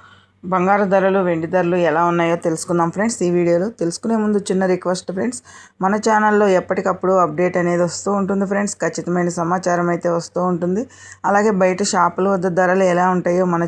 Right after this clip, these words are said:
ఛానల్లో కూడా ధరలు అనేది సేమ్ అలాగే వస్తూ ఉంటాయి. ధరలు పెరిగినా తగ్గినా కంపల్సరీగా వీడియో అనేది మన ఛానల్లో వస్తూ ఉంటుంది ఫ్రెండ్స్. మార్నింగ్ వీడియో అని, ఈవినింగ్ అని, time to time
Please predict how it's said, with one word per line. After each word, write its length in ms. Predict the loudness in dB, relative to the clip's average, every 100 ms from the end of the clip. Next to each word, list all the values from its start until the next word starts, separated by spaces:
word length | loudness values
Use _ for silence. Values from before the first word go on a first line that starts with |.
| -2
ఛానల్లో 340 | 0 0 0 0
కూడా 120 | 0 0
ధరలు 260 | 0 2 0
అనేది 280 | 0 -2 -4
సేమ్ 260 | -2 -2 0
అలాగే 240 | 0 0 0
వస్తూ 240 | -2 -4 -4 -2
ఉంటాయి. 260 | -2 -6 -6 -16 -20 -20 -10 0
ధరలు 260 | 2 2 0 0
పెరిగినా 440 | 2 2 0 0 -2 -2
తగ్గినా 360 | -4 -2 -2 -2 -2
కంపల్సరీగా 600 | -4 -2 -2 0 2 2 2
వీడియో 220 | 2 2 2
అనేది 280 | 0 0 -2 -4 -14 -20 _ -4
మన 100 | -2 2
ఛానల్లో 440 | 2 2 2 2 2
వస్తూ 260 | -2 -2 -2
ఉంటుంది 280 | 0 -2 -2
ఫ్రెండ్స్. 240 | -2 -2 -2 0
మార్నింగ్ 420 | 2 2 0 0 0
వీడియో 180 | 2 0
అని, 120 | 0 0 0
ఈవినింగ్ 360 | 0 0 0 0
అని, 120 | -2 -8 -20 _ -4
time 200 | -2 -2 -2 -2
to 60 | 0
time 220 | 0 0